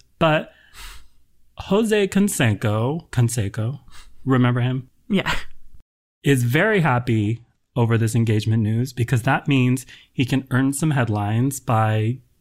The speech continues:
Speaker 1: getting messy on Twitter.
Speaker 2: Mm-hmm.
Speaker 1: So right after the engagement news,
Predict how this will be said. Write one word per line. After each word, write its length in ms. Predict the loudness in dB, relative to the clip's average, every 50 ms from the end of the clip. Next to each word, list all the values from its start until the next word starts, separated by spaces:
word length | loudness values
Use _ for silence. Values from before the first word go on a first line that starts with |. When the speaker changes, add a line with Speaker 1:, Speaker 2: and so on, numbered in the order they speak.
| _ _ _ _ _ -4 0
Speaker 1:
getting 320 | 0 2 2 4 4 4
messy 340 | 2 2 0 0 0 0 0
on 120 | 0 0
Twitter. 400 | -2 -2 -2 -2 -2 -4 -6 -10 -14 _ _ -10 -8
Speaker 2:
Mm-hmm. 100 | -8 -8 -10 -14 -20 -20 -20 _ _ _ _ _
Speaker 1:
So 180 | -4 -2 0 2
right 260 | 2 2 2 2 2
after 320 | 2 0 2 2 2 2
the 100 | 4 4
engagement 540 | 4 4 4 2 2 2 2 0 0 0 0
news, 440 | -2 -2 -2 -2 -4 -6 -6 -10